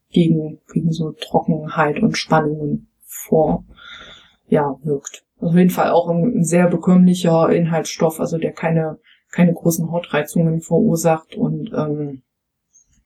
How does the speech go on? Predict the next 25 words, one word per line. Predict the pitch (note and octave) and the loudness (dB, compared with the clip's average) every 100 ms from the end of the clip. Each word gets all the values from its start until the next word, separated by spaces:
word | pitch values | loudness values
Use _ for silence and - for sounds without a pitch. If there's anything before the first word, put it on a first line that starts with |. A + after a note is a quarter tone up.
| _ _ | _ _
ja, | - - - _ _ - - | -6 -6 -8 _ _ -20 -6
äh, | - D3 | -2 -2
ich | - | 0
hab | E3 | -2
als | - - | -2 -4
Kind | - F3+ F3+ | 2 4 6
dieses, | E3+ D#3+ E3 - - _ _ _ _ _ _ _ _ _ _ _ _ | 2 2 2 0 -8 _ _ _ _ _ _ _ _ _ _ _ _
es | - | -6
gibt | - - | -4 -2
es | E3+ | -4
auch | - | 0
als | F3+ - | 0 0
so | F3 D3+ | -2 -2
ein, | D3+ D#3 | -6 -8
so | D#3+ | -12
ein, | D3+ C#3+ - | -16 -16 -14
so | - | -12
ein | D3+ | -8
Schaum, | - - E3+ F3 | -6 2 4 4
den | D#3+ | 2
man | D#3+ D#3 | -2 -4
auf | - | -6
die | E3+ | -8
Haut | E3+ E3+ E3+ | -2 -2 0
aufsprüht. | E3 - - - E3+ D#3+ | -4 -4 -16 -4 -4 -4